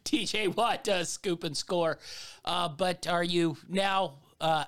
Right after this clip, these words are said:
absolutely in love with the Bills and they're our favorite? Uh, you know, we're going on punditry of this is the greatest team ever. Or are we, uh,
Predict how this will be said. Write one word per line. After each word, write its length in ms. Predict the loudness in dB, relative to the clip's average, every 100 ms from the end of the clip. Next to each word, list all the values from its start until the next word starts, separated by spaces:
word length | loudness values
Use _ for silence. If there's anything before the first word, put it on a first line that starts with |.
| -2
absolutely 760 | -4 -2 0 2 2 2 0
in 140 | 0 2
love 300 | 2 0 -2
with 140 | -4
the 60 | -2
Bills 520 | 0 2 0 -2 -2
and 240 | -4 -2
they're 320 | 0 0 0
our 160 | 0 -2
favorite? 600 | -2 -2 0 -2 -4 -6 -14 -18 -12 -2
Uh, 280 | 0 0 0
you 140 | -2
know, 260 | 0 0 0
we're 120 | -2 0
going 300 | 0 0 -2
on 180 | -4 -6
punditry 840 | -6 -4 -2 -4 -6 -4 0 0
of 400 | -2 -4 -10 -20 _ -20 -10
this 240 | -6 -4 -6
is 120 | -4
the 120 | -4
greatest 480 | -2 -2 -2 -6 -6
team 240 | -6 -2
ever. 200 | -2 0
Or 40 | 0
are 300 | 0 0 0
we, 280 | 0 0
uh, 160 | 0